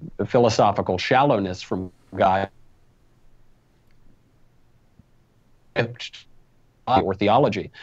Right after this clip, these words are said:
But, uh, I, I think that is part of it. There's an idea. I got a text message from a professor the other day. I, you know, I guess my phone number's all over the internet. And I got a text from him, and it was a great text because he said, "Michael,"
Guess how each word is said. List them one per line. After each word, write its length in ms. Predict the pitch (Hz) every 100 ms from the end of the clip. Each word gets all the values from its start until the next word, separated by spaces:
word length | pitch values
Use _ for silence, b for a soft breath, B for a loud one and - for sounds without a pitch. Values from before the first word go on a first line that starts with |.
| B -
But, 320 | 170 117 113 -
uh, 260 | 104 95 92 - _ _ _
I, 100 | 113 -
I 80 | 131
think 200 | 127 160
that 120 | 156
is 120 | 147 135
part 220 | 180 196
of 80 | 113
it. 60 |
There's 140 | 101 107
an 80 |
idea. 280 | 107 104 110 -
I 80 | 131
got 160 | 147 143
a 60 |
text 320 | 127 156 151
message 320 | 143 113 98 -
from 180 | 113
a 40 | 101
professor 520 | - 113 208 160 120
the 140 | 95
other 160 | 90 90
day. 300 | 90 87 90 B B B
I, 60 | 110
you 160 | 117
know, 100 | 113
I 60 | 110
guess 160 | 127 127
my 120 | 95
phone 200 | - 117
number's 260 | 110 92
all 140 | 104 101
over 140 | 98
the 100 | 90
internet. 340 | 104 110 87 - B B 95
And 80 |
I 60 | 107
got 140 | 123
a 60 | 196
text 300 | - 208 -
from 160 | 113 104
him, 80 |
and 80 | 101
it 40 | 95
was 160 | 98 -
a 120 | 110
great 420 | 90 117 131 175
text 360 | - 196 - -
because 200 | 110 104
he 80 | 107
said, 220 | 117 104
"Michael," 500 | 110 127 139 135